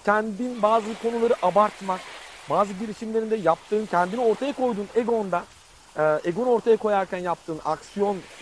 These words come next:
girişimlerinde, e, yine seni bazı hayal kırıklarına, e, sürükleyecektir arkadaşlar. Neptün'ün tabii ki daha bir sürü açısı var. Olumlu açılarında da yine,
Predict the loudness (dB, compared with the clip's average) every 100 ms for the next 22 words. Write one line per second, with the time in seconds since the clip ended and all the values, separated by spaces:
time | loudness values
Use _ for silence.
0 | -10 -10 -8 -4 -4 -4 -6 -8 -14 -16
1 | -16 -6 0 2 2 0 0 -2 -8 -18
2 | -18 -16 -6 -4 -2 2 2 2 0 0
3 | 0 -4 -10 -8 -6 -6 -8 -20 -20 -10
4 | -4 -2 -2 -6 -6 -6 -6 -6 -2 0
5 | 0 -2 -6 -10 -18 -20 -18 -6 -6 -6
6 | -10 -8 -6 -2 0 0 -2 -6 -2 -4
7 | -4 -6 0 0 0 -2 0 0 -2 -4
8 | -6 -6 -6 -4 -4